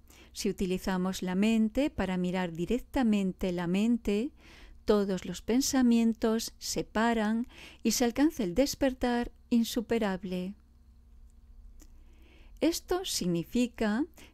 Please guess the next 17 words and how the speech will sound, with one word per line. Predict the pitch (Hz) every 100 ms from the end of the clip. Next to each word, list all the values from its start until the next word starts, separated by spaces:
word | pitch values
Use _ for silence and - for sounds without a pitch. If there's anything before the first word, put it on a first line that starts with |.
| -
que | 196
nuestro | 185 185 -
estado | 185 - 196 180 185
ordinario | 185 185 196 220 220 220 233
de | 190
la | 180 180
mente | 190 226 226 214 202 226 - - -
está | - 202 - 269 330
dirigido | 320 208 175 175 - 240 226 240 240
por | 190
la | 180
presencia | 180 180 - 220 233 - 220 226 302
de | 208
emociones | 180 180 - 208 208 208 220 233 -
perturbadoras, | 180 185 - 254 254 226 226 220 220 226 - - - - - -
cólera, | 208 220 226 226 226 226 262
apego | - - - 208 208 214 214 208